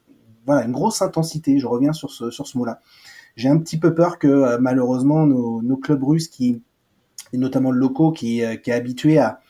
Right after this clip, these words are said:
voilà, une intensité quand même assez modérée pendant les matchs, sauf à peu,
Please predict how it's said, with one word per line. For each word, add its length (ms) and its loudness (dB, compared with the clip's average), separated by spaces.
voilà, 360 2
une 160 2
intensité 600 -2
quand 140 2
même 180 4
assez 280 0
modérée 640 4
pendant 320 0
les 120 -2
matchs, 520 0
sauf 320 -6
à 40 -4
peu, 220 -10